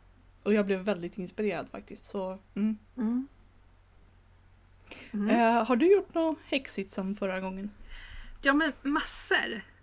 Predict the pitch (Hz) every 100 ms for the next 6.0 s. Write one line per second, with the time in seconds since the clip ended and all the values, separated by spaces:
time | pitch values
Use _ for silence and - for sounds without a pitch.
0 | - 220 220 214 226 220 226 - 285 302
1 | 277 208 190 196 208 202 202 - 202 208
2 | 220 233 247 254 247 214 180 - 190 -
3 | 190 - 208 - 214 262 - - - 226
4 | 208 - - - - 262 311 302 226 196
5 | - - - - 220 202 196 196 196 196